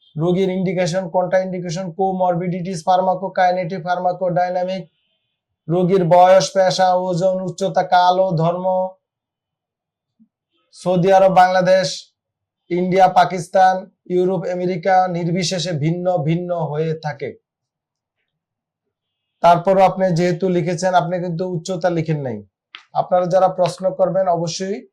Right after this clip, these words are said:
উচ্চতাটা দয়া করে ওজন, উচ্চতা, পেশা, বয়স এগুলা দিবেন এবং ডিটেইলস ডা-, ডাটা দেওয়ার চেষ্টা করবেন। তো আপনি একটি,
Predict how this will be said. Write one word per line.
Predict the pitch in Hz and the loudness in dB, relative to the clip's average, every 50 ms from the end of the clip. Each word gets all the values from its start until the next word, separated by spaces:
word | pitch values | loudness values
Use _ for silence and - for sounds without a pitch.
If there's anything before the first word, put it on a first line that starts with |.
| _ _ _ _ - | _ _ _ _ -8
উচ্চতাটা | 170 170 165 - 180 175 165 185 180 170 190 | -8 -8 -6 -6 -8 -4 -2 0 0 2 0
দয়া | 175 160 165 165 165 165 175 | 0 2 0 0 0 -2 0
করে | 175 175 180 180 | 0 0 0 0
ওজন, | 175 170 170 165 156 180 170 170 170 170 | -2 -4 -4 -2 -2 -2 -2 -2 -4 -6
উচ্চতা, | 165 170 - 175 165 - 180 170 | -10 -8 -10 -8 -2 0 0 0
পেশা, | 165 - 180 170 160 160 - 170 170 160 | 2 0 -2 -2 -2 -2 -2 0 0 0
বয়স | 151 156 156 165 165 165 165 165 160 - - _ - - _ _ - | 0 0 0 0 -2 -4 -6 -6 -8 -12 -14 _ -20 -20 _ _ -8
এগুলা | 170 156 156 170 165 | -6 -2 0 0 0
দিবেন | 165 147 156 156 170 170 160 | 0 0 -2 -2 -2 -2 -2
এবং | 151 143 156 156 147 | -4 -4 -4 -6 -6
ডিটেইলস | 139 175 165 170 196 190 175 156 147 135 | -6 -6 -4 -4 -4 -4 -4 -6 -4 0
ডা-, | 165 165 165 165 160 147 | 2 2 2 0 -2 -2
ডাটা | 135 160 160 160 175 165 | -4 -4 -2 -2 -2 -2
দেওয়ার | 151 156 156 151 - 147 | -2 -2 -4 -4 -6 -10
চেষ্টা | 143 - - 156 131 - | -12 -12 -12 -12 -12 -10
করবেন। | 131 113 104 107 101 95 _ _ _ _ _ _ _ _ _ - - - - - - - - - - | -12 -12 -12 -14 -18 -20 _ _ _ _ _ _ _ _ _ -20 -20 -20 -20 -18 -18 -18 -18 -8 -2
তো | 160 156 156 156 | 2 4 4 4
আপনি | 160 - 185 190 196 | 2 0 -2 -2 -2
একটি, | 190 156 - - 196 | -2 -2 -4 -6 -2